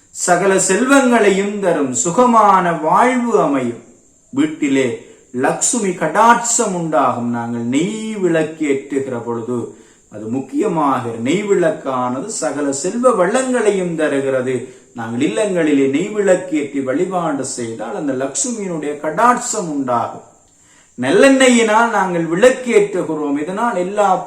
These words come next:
பீடைகளும் எங்களை விட்டு அகன்று விடுகிறது. நாங்கள் இந்த சனிக்கிழமைகளிலே, புரட்டாதி சனியிலே, அங்கே சனீஸ்வரனுக்கு நல்லெண்ணெயிலே விளக்கேற்றுகிறோம். நல்லெண்ணெயிலே விளக்கேற்றுவதனால் எல்லா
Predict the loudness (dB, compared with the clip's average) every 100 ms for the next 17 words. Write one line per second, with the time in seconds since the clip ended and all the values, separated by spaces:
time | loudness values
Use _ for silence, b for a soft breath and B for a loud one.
0 | -10 -10 -4 0 6 6 6 2 0 -2
1 | -6 -6 -4 0 2 2 0 -4 -2 0
2 | 0 -2 -4 -2 0 -2 -4 -4 -6 -6
3 | -6 -6 -4 -2 -2 B B B -8 0
4 | 2 2 2 0 2 2 0 -2 -4 -2
5 | -4 -2 -2 -2 0 0 0 -4 -4 -2
6 | 0 0 0 -4 -2 -2 -2 -4 -6 -6
7 | -6 -4 -2 -4 -4 -10 -8 -4 0 0
8 | 0 -2 -2 0 0 0 0 -2 -2 -4
9 | -4 -8 -8 -10 -16 -20 _ _ _ _
10 | _ _ _ b b b b -4 2 4
11 | 4 4 4 6 6 6 6 4 4 2
12 | 2 0 0 0 0 -2 -2 0 0 0